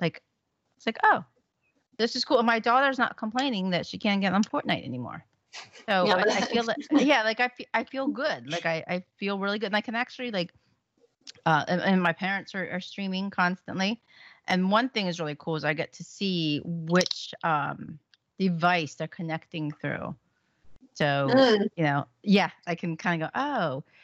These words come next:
Speaker 1: And it's like one of the rooms is kind of in between. So I'll switch between the downstairs device and the upstairs device. It just kinda,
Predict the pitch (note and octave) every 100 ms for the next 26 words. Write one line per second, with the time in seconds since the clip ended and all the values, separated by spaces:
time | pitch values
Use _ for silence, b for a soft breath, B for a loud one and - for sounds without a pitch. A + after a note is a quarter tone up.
0 | b G3 G3 A3+ G3+ - - G#3+ G3 A3+
1 | A3+ G#3 G3+ A3 G3 F3 - G3+ F3 E3+
2 | E3+ F3 - D#3+ D#3 A3+ - D3 D3+ -
3 | F3 F#3 - - - _ _ _ - E3+
4 | - E3 D#3+ E3 D3 D#3 - G3+ G3+ A3
5 | A#3+ A3 A3 A#3 C#4 _ _ _ _ -
6 | G3+ G#3+ - - E3+ D3 - D3 B2+ -
7 | D#3 - D#3 - F3 D3+